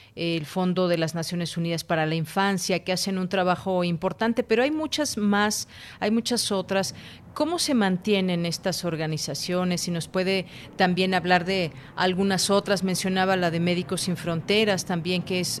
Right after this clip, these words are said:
muy importante y hacen una labor en todo el mundo, pero es importante, me parece, que conozcamos esta labor que se hace y que muchas de las personas que colaboran día con día, pues lo hacen de esa manera solidaria, sin cobrar ni un solo peso. Muchos,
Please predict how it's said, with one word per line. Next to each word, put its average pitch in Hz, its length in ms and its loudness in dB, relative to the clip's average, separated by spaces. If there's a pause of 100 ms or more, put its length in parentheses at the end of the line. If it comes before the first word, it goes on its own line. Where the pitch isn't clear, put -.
(140)
muy 185 220 2
importante 180 580 -2
y 180 100 0
hacen 175 280 0
una 175 180 0
labor 165 440 2 (340)
en 170 180 -4
todo 185 280 2
el 180 80 0
mundo, 220 360 4
pero 226 160 2
es - 260 -2 (220)
importante, 220 720 2
me 190 140 2
parece, 196 480 0
que 185 100 -6
conozcamos 190 640 -2
esta 262 260 -2
labor 196 380 2
que 208 140 -2
se 196 160 -2
hace 175 220 -2
y - 40 -6
que 190 280 -2 (340)
muchas 285 400 2
de 254 80 2
las 196 180 0
personas 196 580 -2
que 180 340 -4 (140)
colaboran 190 800 2
día 190 260 -2
con 170 220 -4
día, 180 300 0 (360)
pues 185 180 -2
lo 196 140 4
hacen 233 500 2
de 185 160 -4
esa 208 200 -2
manera 185 760 2
solidaria, 175 880 2
sin 165 240 -4
cobrar 180 460 0
ni 185 80 -4
un 180 80 -2
solo 170 280 -2
peso. 190 420 -2
Muchos, 175 440 -6